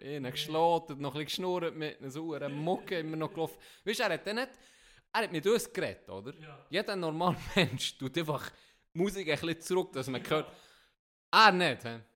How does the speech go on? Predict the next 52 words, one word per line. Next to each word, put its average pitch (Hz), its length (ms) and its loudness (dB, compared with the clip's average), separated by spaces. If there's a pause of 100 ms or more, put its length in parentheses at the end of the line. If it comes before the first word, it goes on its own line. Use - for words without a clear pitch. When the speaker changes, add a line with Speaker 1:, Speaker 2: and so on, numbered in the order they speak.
(240)
Speaker 2:
Musik 170 400 -20
läuft. 160 220 -18
Speaker 1:
Er 196 180 6
hat 170 260 0
da, 208 160 6
wo 202 80 2
du 190 140 0
letztes 196 260 0
Mal 190 100 -4
mich 180 140 -4
hast 170 80 -6
gefragt, 170 320 -6
willst 143 180 -6
du 170 40 -6
lieber 165 180 -4
flüstern 165 440 -4
oder 131 140 -6
schreien, 143 320 -4
er 139 140 0
hat 147 120 -4
die 113 80 -8
Schreien 117 440 -2
genommen, 87 240 -10
auf 85 80 -14
jeden 98 240 -6
Fall. 87 220 -10 (100)
Weil 117 100 -10
er 175 580 -4 (120)
baggt 269 560 0
von... - 160 -4 (200)
Und 190 100 -6
weißt 262 100 -2
du, 262 40 -6
nicht, 262 140 -6 (280)
er 214 180 -2
baggt 151 220 2 (100)
ja 226 80 -2
gegen 196 200 -4
vorne. 220 440 -6
Und 127 100 -8
du 190 60 0
hast 175 60 0
nicht 220 180 0
Speaker 2:
Ja. 233 60 0
Speaker 1:
hinter 254 260 2
ihn - 140 -6
dürfen, 131 520 2
zu 160 100 -6
Speaker 2:
Ja. 156 140 -2
Speaker 1:
dem 151 80 -6
Bus. 185 200 0 (320)
Nein, 202 240 -4